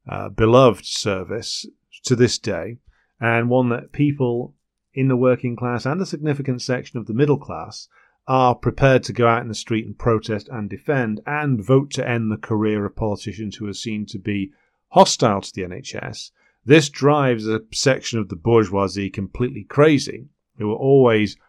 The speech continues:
ranting and raving that the damn British population won't let go of their N H S. "It's like a bloody religion," they all cry.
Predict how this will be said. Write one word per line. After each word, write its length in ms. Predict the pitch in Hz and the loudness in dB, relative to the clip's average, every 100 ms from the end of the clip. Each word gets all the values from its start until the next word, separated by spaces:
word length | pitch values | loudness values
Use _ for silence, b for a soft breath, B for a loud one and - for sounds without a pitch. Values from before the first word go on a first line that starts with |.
| _ - | _ 2
ranting 480 | 131 135 120 113 | 4 6 2 -2
and 100 | 107 | -2
raving 520 | 101 110 110 104 101 101 | -2 -2 0 0 -2 -4
that 120 | 101 | -8
the 80 | 98 | 0
damn 460 | 131 139 135 120 | 2 4 2 0
British 340 | 110 117 113 - | 0 0 0 -2
population 720 | 117 - 110 110 104 101 104 | -4 -2 -2 -2 -2 -6 -4
won't 180 | 123 | -4
let 200 | 120 117 | -4 -6
go 200 | 123 113 | -2 -2
of 80 | 110 | -2
their 220 | 107 104 | -4 -4
N 100 | 104 | -4
H 220 | 107 - 110 | -6 -10 -12
S. 220 | 110 - | -12 -14
"It's 100 | - | -6
like 240 | 135 143 | -6 -4
a 40 | 143 | -4
bloody 320 | 143 143 139 | -2 -2 -2
religion," 580 | 139 139 139 127 110 101 | 0 0 0 0 -2 -2
they 120 | 98 | -4
all 160 | 95 | -6
cry. 460 | - - 98 98 | -8 -6 -6 -6